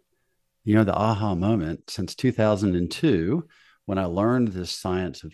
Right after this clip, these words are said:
changing for good and behavioral change, and it outlines this thing that we would probably call a pipeline. You know, the idea of a pipeline being, of course,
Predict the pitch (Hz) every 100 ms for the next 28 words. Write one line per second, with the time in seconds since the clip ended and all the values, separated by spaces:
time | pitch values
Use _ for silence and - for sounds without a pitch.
0 | _ - 95 87 78 78 - 76 78 87
1 | 90 82 71 87 80 78 - 82 80 95
2 | 101 92 87 82 - - 95 92 90 95
3 | 95 90 - 90 - 98 95 90 90 95
4 | 87 - 85 87 - 87 82 - - 92
5 | - 82 78 82 101 110 - - _ -
6 | 80 80 85 90 90 92 85 92 101 95
7 | 87 87 85 87 85 - 90 85